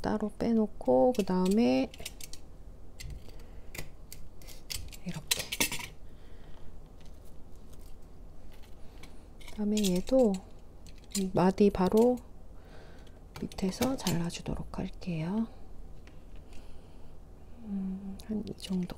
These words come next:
크기에서. 이렇게 해서 또 세 개, 이 몇 개가 나왔죠? 총 여섯 개가 나왔죠? 얘도 더 짧게 잘라줘도 될 것 같은데 그냥 이대로 한번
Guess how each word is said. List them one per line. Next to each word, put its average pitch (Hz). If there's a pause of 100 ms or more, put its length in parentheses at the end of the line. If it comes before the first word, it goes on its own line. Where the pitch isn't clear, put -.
크기에서. - (1600)
이렇게 233
해서 277 (140)
또 254
세 269
개, 254 (200)
이 -
몇 196
개가 220
나왔죠? 180
총 233
여섯 196
개가 202
나왔죠? 170 (800)
얘도 226
더 214
짧게 311
잘라줘도 330
될 208
것 226
같은데 226
그냥 190
이대로 190
한번 202